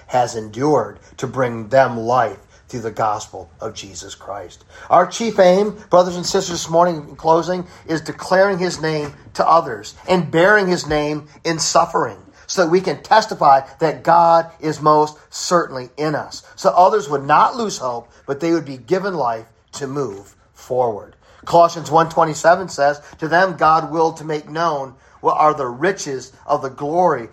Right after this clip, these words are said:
of the mystery among the Gentiles, which is Christ in you."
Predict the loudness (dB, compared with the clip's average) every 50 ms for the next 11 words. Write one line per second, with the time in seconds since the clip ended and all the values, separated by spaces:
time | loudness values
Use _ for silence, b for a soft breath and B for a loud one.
0 | b b -10 -10 -8 -10 -4 -2 -2 -2 -2 -4 -12 -14 -10 -10 -4 0 2 2
1 | 2 0 -6 -8 -8 -6 -6 -6 -6 -6 -8 -8 -8 -8 -12 -16 -18 B B B
2 | B -4 -2 -2 -4 -8 -8 -8 -14 -2 2 4 4 4 2 -2 -8 -8 -4 -4
3 | -2 -2 -4 -4 -2 0 0 0 0 0 -2 -4 -4 -6 -10